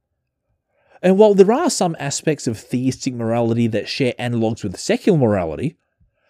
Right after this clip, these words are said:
I personally am more than capable of making my own mind up. This is why I choose not to hurt people, and this is why I choose to be friendly,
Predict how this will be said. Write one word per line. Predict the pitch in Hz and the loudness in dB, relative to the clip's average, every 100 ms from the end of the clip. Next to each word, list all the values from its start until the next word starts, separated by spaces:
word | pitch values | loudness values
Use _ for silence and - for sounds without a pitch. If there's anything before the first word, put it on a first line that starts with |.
| _ _ | _ _
I | 170 285 233 - | -2 0 -2 -4
personally | - 220 311 - 165 127 117 - _ _ _ _ - | 0 2 2 0 0 0 -2 -6 _ _ _ _ -4
am | 170 160 170 | -2 0 2
more | 214 311 | 4 4
than | 247 175 | 2 0
capable | - - 165 180 151 135 | -4 -4 -2 0 2 2
of | 117 | 2
making | 120 131 131 139 | 0 -2 -2 -4
my | 117 98 | -4 -4
own | 117 117 104 | -4 -4 -4
mind | 104 85 107 | -6 -4 -6
up. | 82 - _ _ _ _ _ _ _ _ _ _ _ _ | -6 -10 _ _ _ _ _ _ _ _ _ _ _ _
This | 226 285 | -2 2
is | 220 | 2
why | 170 156 151 | 2 0 0
I | 113 | -2
choose | - - 151 120 | -4 2 4 4
not | 127 - | -2 -6
to | 107 | -8
hurt | - 180 - | 2 2 2
people, | 135 110 113 107 - _ _ _ _ | -4 -4 -4 -6 -10 _ _ _ _
and | 139 143 | -4 0
this | 262 | 4
is | 240 147 | 4 4
why | 143 139 | 2 2
I | 113 113 | -2 -6
choose | - 151 120 | 0 2 2
to | - | 0
be | 117 | -6
friendly, | 98 143 131 98 67 | -2 0 0 -2 -8